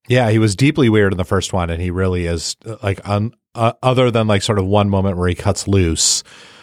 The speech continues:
um, and turns into the big ball of smoke and blows some shit up. Uh, <laughs> yeah, he doesn't get that many chances to get weird. And you're right that that's a little bit,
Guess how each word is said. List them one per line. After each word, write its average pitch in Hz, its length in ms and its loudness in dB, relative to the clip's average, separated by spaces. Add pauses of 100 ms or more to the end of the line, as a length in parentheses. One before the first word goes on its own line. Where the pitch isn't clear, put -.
(160)
um, 80 300 2
and 85 120 0
turns 90 300 2
into 87 200 0
the 85 80 2
big 80 220 -2
ball 78 240 0
of 71 100 -4
smoke 78 320 -2
and 76 380 -6 (260)
blows 85 240 0
some 90 120 -4
shit 87 240 0
up. 98 280 0 (440)
Uh, 82 640 0
<laughs> 92 40 -2
yeah, 110 280 0
he 110 100 2
doesn't 127 280 0
get 104 180 -2
that - 320 -4
many 98 220 -2
chances 95 340 -4
to 90 80 -6
get 98 100 -6
weird. 95 200 -2
And 101 80 -2
you're 110 100 4
right 143 200 2
that 120 100 -2
that's 107 200 0
a 113 100 -2
little 117 240 2
bit, 113 240 -2